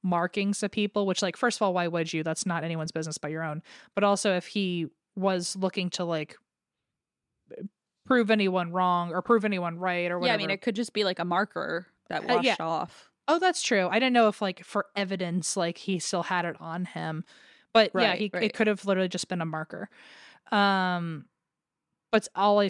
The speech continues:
Speaker 1: know is that they marked him, and I don't know what that word means.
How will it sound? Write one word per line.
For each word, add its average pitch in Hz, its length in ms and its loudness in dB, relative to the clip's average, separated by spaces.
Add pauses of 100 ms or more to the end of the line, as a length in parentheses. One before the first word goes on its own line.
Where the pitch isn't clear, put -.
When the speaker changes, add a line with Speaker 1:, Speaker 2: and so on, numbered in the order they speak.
Speaker 1:
know 190 120 2
is 180 60 0
that 175 100 -6
they 170 240 -2
marked 175 440 -4
him, 160 260 -10
and 175 100 -4
I 175 80 -2
don't 160 120 -6
know 160 240 -6 (100)
what - 180 -12
that - 180 -10 (640)
word 160 220 -14
means. - 320 -10